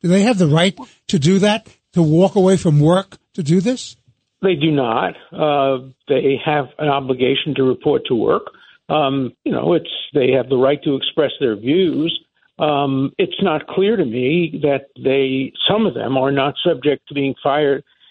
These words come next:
Speaker 2: if they don't reflect the views of the administration, and the views of the administration are not in favor of Hamas. But, uh, again, let's remember these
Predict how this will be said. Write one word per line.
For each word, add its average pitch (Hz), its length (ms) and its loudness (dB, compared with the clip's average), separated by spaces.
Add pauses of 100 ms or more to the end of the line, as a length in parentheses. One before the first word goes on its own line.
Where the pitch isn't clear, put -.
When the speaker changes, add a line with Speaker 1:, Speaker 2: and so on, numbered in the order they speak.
(140)
Speaker 2:
if 165 140 -8
they 165 140 0
don't 147 220 -2
reflect 156 380 -4
the 135 60 -6
views 135 320 -2
of 131 80 -6
the 120 140 0
administration, 131 920 -2
and 147 200 0
the 127 40 0
views 135 260 -2
of 139 60 -6
the 127 180 2
administration 127 840 -2 (460)
are 135 380 0
not 165 300 -2
in 135 160 -14
favor 107 300 -6
of 104 100 -12
Hamas. 117 400 -4 (160)
But, 151 140 0 (360)
uh, 165 180 -2
again, 160 540 0
let's 185 220 -2 (140)
remember 208 440 0
these 202 340 0